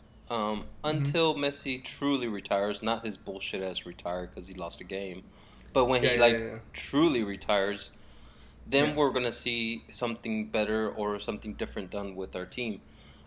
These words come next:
Speaker 1: Um, but until then, the coaches, the,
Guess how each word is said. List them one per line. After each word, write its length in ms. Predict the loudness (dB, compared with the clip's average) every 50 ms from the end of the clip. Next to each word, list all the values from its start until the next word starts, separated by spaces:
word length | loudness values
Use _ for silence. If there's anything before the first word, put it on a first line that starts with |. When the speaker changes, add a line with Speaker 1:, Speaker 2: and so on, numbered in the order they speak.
| 0
Speaker 1:
Um, 360 | 4 4 4 4 4 2 -2 -6 -10 -20 -20 -20 -20 -8 0
but 160 | 0 0 0 2 -2
until 360 | -2 -2 -2 0 0 0 2
then, 380 | 2 2 2 2 2 0 -2 -8 -12 -18 -20 -20 -20 -20 -20 -20 -20 -20 -20 -20 -20 -20 -20 -20 -20 -20 -20 -20 -20 -20 -20 -20 -20 -20 -16 -10
the 80 | -10 -10
coaches, 480 | -4 2 4 4 4 4 2 -2 0
the, 140 | 0 -2 -4